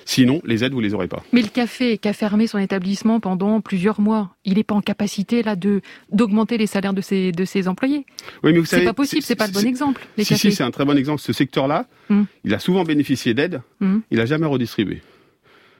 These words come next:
Speaker 1: Hein. Moi, nous, on a un peu de mémoire, il y a eu la T V A.
Speaker 2: Mais quand on a
Speaker 1: La
Speaker 2: fermé
Speaker 1: baisse de la
Speaker 2: pendant
Speaker 1: T V A.
Speaker 2: quatre mois, cinq mois,
Speaker 1: Mais
Speaker 2: on
Speaker 1: ça
Speaker 2: fait
Speaker 1: repart
Speaker 2: comment ?
Speaker 1: dans certains secteurs.
Speaker 2: Hum.
Speaker 1: Vous savez, sur, euh, l'ouest de la France, où j'ai passé un peu de temps pendant l'été, ça a pas mal fonctionné. Ça a même très bien fonctionné.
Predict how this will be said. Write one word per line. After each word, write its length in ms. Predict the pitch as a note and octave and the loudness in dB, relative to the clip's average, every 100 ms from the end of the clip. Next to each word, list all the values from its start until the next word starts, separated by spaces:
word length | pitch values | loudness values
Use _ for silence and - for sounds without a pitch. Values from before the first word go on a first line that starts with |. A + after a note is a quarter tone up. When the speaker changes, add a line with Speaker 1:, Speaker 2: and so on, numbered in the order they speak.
| - | -6
Speaker 1:
Hein. 180 | A2 - _ | -4 -4 _
Moi, 240 | A#2+ D3+ - | 0 0 2
nous, 200 | C3 F3+ | 2 4
on 140 | F3+ | 4
a 60 | C#3 | 2
un 60 | A2 | 0
peu 140 | C3+ | 2
de 40 | |
mémoire, 400 | B2 B2 D#3 F#3 - | 2 2 2 0 -2
il 60 | A#2+ | 0
y 20 | |
a 20 | |
eu 60 | B2 | 0
la 120 | B2 | 0
T 140 | E3 | 0
V 120 | D#3 | 0
A. 140 | A2+ G2 G#3+ | -2 -2 0
Speaker 2:
Mais 80 | B3 | 0
quand 140 | B3+ | 0
on 40 | |
a 100 | A#3+ | 0
Speaker 1:
La 80 | A#3 | 0
Speaker 2:
fermé 160 | B3 B3 | 2 2
Speaker 1:
baisse 80 | C#4 | 2
de 40 | |
la 80 | B3 | 2
Speaker 2:
pendant 160 | C4 | 2
Speaker 1:
T 20 | C4 | 0
V 80 | |
A. 20 | A#3+ | 0
Speaker 2:
quatre 200 | C4+ - | -2 0
mois, 180 | C4+ D4 | 0 0
cinq 260 | - C4 - | -2 -2 0
mois, 120 | D4+ | 0
Speaker 1:
Mais 60 | |
Speaker 2:
on 40 | B3+ | 2
Speaker 1:
ça 80 | D#3+ | 2
Speaker 2:
fait 60 | |
Speaker 1:
repart 180 | F3+ F3+ | 2 2
Speaker 2:
comment ? 120 | - | 0
Speaker 1:
dans 80 | F3+ | 0
certains 260 | E3+ D3 C#3 | -4 -4 -4
secteurs. 340 | C3+ - C3 B3 | -4 -2 -4 -2
Speaker 2:
Hum. 140 | F#3+ C3+ | -2 0
Speaker 1:
Vous 100 | A#2 | 2
savez, 300 | C3+ F3 E3+ | 2 2 0
sur, 320 | - C3 A2 | 0 0 2
euh, 200 | G2 G2 - - - | 0 -4 -10 -20 -6
l'ouest 300 | A2+ C#3 C#3 | 2 2 2
de 120 | B2+ A#2+ | 0 0
la 140 | A#2 | -2
France, 280 | - A#3 - | -2 -4 -2
où 40 | |
j'ai 100 | B2+ | -4
passé 280 | A#2+ A2+ B2 | -2 -4 -4
un 60 | A#2 | -2
peu 140 | B2+ | -2
de 60 | A#2 | 0
temps 160 | C#3 | -2
pendant 200 | B2 A2 | 0 0
l'été, 300 | G#2+ G2+ F#3+ - - - | 0 0 -2 -4 -14 -20
ça 200 | - - | -6 -2
a 60 | A#2 | 0
pas 160 | D#3+ E3 | 0 0
mal 120 | D#3 | 0
fonctionné. 440 | D#3+ - F#3 F#3+ - - - _ | -2 -4 -4 -6 -10 -20 -20 _
Ça 180 | - A#2 | -6 -2
a 40 | A2+ | 0
même 160 | B2 | 0
très 200 | - E3+ | 0 0
bien 120 | E3+ | 0
fonctionné. 420 | E3 D#3+ - G#3 | 0 -2 -2 -2